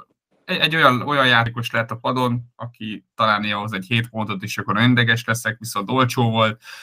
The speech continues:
és talán megy föl az ára, és akkor majd eladom, vagy esetleg majd játszhatom, ha, ha, ha olyan game week lesz, ahol nem mindegyik csapat játszik.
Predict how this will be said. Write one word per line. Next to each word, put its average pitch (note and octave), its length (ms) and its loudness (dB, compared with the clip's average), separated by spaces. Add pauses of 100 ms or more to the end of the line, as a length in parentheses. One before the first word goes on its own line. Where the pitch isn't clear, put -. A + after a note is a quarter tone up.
és - 80 -10
talán G2+ 280 2
megy G2 200 0
föl G2 180 -6
az F#2+ 120 -2
ára, F#2 300 0
és F#2 140 -6
akkor F#2+ 160 -12
majd F#2+ 200 -6
eladom, F#2+ 420 -2
vagy F#2 140 -2
esetleg F#2+ 440 -6
majd F#2+ 160 -2
játszhatom, F#2+ 500 -2
ha, F#2 240 0 (280)
ha, F#2+ 440 0 (1200)
ha F#2 260 -6 (160)
olyan G#2 240 2
game G2+ 200 0
week G2 180 -2
lesz, G2 200 -4
ahol G2 120 -2
nem G2 120 0
mindegyik F#2 360 0
csapat - 380 -8
játszik. - 360 -8